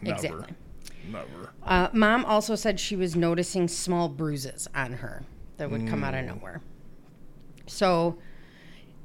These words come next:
Speaker 2: they said it became apparent that she was starting to experiment with drugs and other substances, which means she was kinda getting herself into that crowd, too.
Speaker 1: Yeah.
Speaker 2: So now, Colt Haynes, um,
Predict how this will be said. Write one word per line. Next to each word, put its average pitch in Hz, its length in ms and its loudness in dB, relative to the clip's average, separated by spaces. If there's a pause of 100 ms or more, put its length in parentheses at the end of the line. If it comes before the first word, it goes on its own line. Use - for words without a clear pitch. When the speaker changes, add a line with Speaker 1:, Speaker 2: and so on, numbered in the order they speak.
(140)
Speaker 2:
they 226 280 4
said 208 400 6
it 185 240 0
became 180 340 2
apparent 160 720 0 (120)
that 165 280 2
she - 220 -4
was 156 140 -4
starting 165 400 2
to 156 240 -4
experiment 147 760 -4
with 151 220 -6
drugs 143 440 -4 (100)
and 143 380 -6 (140)
other 143 220 -4
substances, - 680 -12
which - 180 -14
means 151 240 -6
she - 80 -6
was 147 80 -10
kinda 147 220 -8
getting 139 200 -6
herself 139 380 -6
into 139 140 -8
that 131 200 -8
crowd, 117 320 -8 (140)
too. - 160 -10 (260)
Speaker 1:
Yeah. 104 140 -2
Speaker 2:
So 135 220 -4 (1200)
now, 196 260 2
Colt 330 400 2
Haynes, 233 760 0 (240)
um, 180 480 2